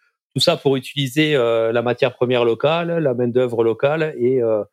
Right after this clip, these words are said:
faire des unités. Et c'est ce qu'on espère, nous, en tous les cas, c'est ce qu'on essaie de véhiculer au niveau des maîtres d'ouvrage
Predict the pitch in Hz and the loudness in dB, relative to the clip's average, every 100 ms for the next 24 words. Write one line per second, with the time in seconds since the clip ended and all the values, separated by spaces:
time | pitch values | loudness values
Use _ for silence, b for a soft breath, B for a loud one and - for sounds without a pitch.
0 | _ _ _ 135 135 123 123 123 120 151 | _ _ _ -2 0 -2 -2 -2 0 0
1 | 151 120 107 107 - 120 120 113 143 135 | 2 0 -2 -6 -4 -2 -2 -2 0 0
2 | 131 131 123 120 110 175 160 127 120 117 | 0 -2 0 -2 0 -4 -2 -6 -4 -4
3 | 127 139 120 123 120 135 143 127 120 135 | 0 0 0 -2 -4 0 0 0 2 2
4 | 120 113 120 - 120 117 147 180 | 2 0 -2 0 -2 0 0 -2